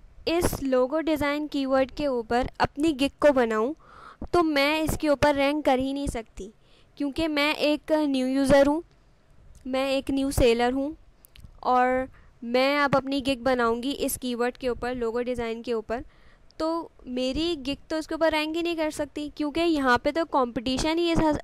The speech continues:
इस हद तक है। यहाँ पे तो मैं कभी भी rank नहीं कर सकती। तो अब मैं क्या करूँगी, अब मैं, मैं अपने keyword को कुछ change करूँगी।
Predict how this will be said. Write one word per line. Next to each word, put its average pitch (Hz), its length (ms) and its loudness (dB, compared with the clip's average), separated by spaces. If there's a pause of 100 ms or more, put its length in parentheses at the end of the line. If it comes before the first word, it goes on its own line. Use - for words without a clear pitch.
(120)
इस 285 120 2
हद 269 220 4 (100)
तक 294 160 2
है। 294 180 0 (1300)
यहाँ 262 260 2
पे 294 120 0
तो 311 120 -2
मैं 311 120 -2
कभी 311 280 0
भी 330 140 0
rank 302 240 0
नहीं 302 120 -4
कर 277 120 -2
सकती। 294 320 -4
तो 330 120 0
अब 294 200 2
मैं 302 220 0
क्या 311 180 -2
करूँगी, 285 400 -4
अब 285 180 -4
मैं, 285 140 -4 (160)
मैं 269 300 -2 (1700)
अपने 285 380 0
keyword 254 580 0
को 311 280 0 (720)
कुछ 330 140 -4
change 277 420 -4
करूँगी। 214 480 -6